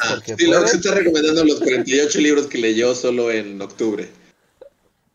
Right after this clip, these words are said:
Speaker 1: Ajá,
Speaker 2: Ajá, así
Speaker 1: entonces
Speaker 2: que, ¿no? Entrar en mo-,
Speaker 1: eso es lo más cercano.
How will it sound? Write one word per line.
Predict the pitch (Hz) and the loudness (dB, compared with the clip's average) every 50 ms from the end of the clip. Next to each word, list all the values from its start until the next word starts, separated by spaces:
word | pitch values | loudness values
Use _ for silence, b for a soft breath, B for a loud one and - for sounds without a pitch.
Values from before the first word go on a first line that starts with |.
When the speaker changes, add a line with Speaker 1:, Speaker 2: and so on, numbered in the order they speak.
| _ _ _ _ _ - - | _ _ _ _ _ -20 -18
Speaker 1:
Ajá, | 98 104 104 98 95 - | -14 -12 -10 -10 -10 -10
Speaker 2:
Ajá, | - - - - - | -12 -12 -12 -16 -18
así | - | -16
Speaker 1:
entonces | - - 117 117 117 113 117 113 113 110 107 131 131 131 120 117 117 | -12 -10 -8 -8 -6 -4 -4 -2 -2 -2 -4 -6 -6 -6 -8 -8 -6
Speaker 2:
que, | 127 | -6
¿no? | 151 185 196 | -4 -4 -4
Entrar | 165 127 117 107 165 190 214 | -4 -6 -4 -2 0 2 4
en | 240 240 220 190 151 143 | 4 4 4 2 -2 -4
mo-, | 147 147 143 143 | -8 -8 -4 -2
Speaker 1:
eso | 151 165 | -2 0
es | 190 190 | 0 0
lo | 156 | 0
más | 143 147 139 | 0 0 0
cercano. | 139 131 120 120 113 98 92 90 | -2 -2 -4 -4 -8 -8 -10 -14